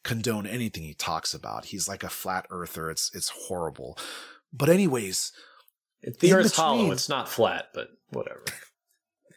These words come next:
Speaker 1: Sure, agency. Sure. Um, it's a core of molten metal. But anyways, um,
Speaker 2: That's what the agency isn't telling you. <laughs>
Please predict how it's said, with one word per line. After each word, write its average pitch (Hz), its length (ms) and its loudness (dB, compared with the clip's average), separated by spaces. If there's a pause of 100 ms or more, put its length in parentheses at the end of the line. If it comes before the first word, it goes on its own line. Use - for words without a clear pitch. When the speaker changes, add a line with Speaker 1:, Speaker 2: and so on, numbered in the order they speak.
(300)
Speaker 1:
Sure, 90 300 -4
agency. 82 600 -8
Sure. - 380 -6 (200)
Um, 87 400 -4 (420)
it's - 280 -6
a 107 80 -10
core 107 340 -2
of - 180 -10 (160)
molten 90 500 -8 (800)
metal. 87 380 -6
But 80 120 -10
anyways, 117 380 0 (360)
um, 151 260 2
Speaker 2:
That's 147 340 2
what 123 360 4
the 120 240 0
agency 127 560 0
isn't 101 480 -6
telling 92 420 -6
you. - 220 -8 (580)
<laughs> 170 480 -6